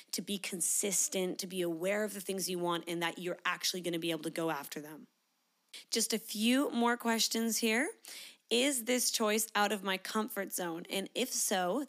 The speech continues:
that's a great thing. You do not grow in your comfort zone. And I have, feel like I've proven this to myself time and time again. Like, moving to Australia was not comfortable. The day I moved to Australia, I had a horrible anxiety attack, which I literally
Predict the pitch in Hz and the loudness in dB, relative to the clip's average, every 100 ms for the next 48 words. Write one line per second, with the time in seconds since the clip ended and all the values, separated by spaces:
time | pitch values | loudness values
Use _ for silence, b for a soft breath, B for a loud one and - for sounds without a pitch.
0 | - 202 277 - 247 202 175 180 185 - | 0 0 0 -2 -4 -4 -2 0 0 -4
1 | - 254 247 554 427 196 - 208 247 220 | -6 0 2 2 2 0 0 0 0 2
2 | 277 311 311 262 226 240 226 202 240 - | 4 4 2 -2 -2 2 4 6 4 2
3 | 214 214 208 - 196 196 196 - 180 165 | 0 2 0 0 -4 -2 -4 -2 -2 -2
4 | 170 B B 190 190 196 202 208 190 - | -4 B B 0 4 4 2 0 -2 0
5 | 196 220 269 302 302 - 175 175 196 - | 2 4 4 2 -2 -4 -2 0 -2 -2
6 | 214 208 208 196 - 180 175 180 190 - | 0 0 -2 -4 -4 -2 0 -2 -4 -2
7 | 170 175 175 165 175 165 - - 170 180 | -4 -2 -4 -4 -4 -4 -6 -6 -2 0
8 | 196 208 208 - 247 247 226 208 - B | 0 0 2 2 2 4 4 4 0 B
9 | B 311 381 302 359 370 339 349 339 330 | B 2 4 4 2 2 2 2 2 4
10 | 269 170 _ B B - 254 269 330 320 | 4 0 _ B B -2 2 6 6 6
11 | 311 320 302 311 294 311 302 285 - 262 | 6 4 4 2 4 4 6 6 4 4
12 | 262 262 - 247 262 - 226 277 262 262 | 4 4 2 2 2 0 0 2 2 0
13 | 208 214 240 220 208 180 185 165 180 180 | 2 2 4 2 0 2 2 0 -2 0
14 | 185 185 208 208 208 | 0 -2 0 2 0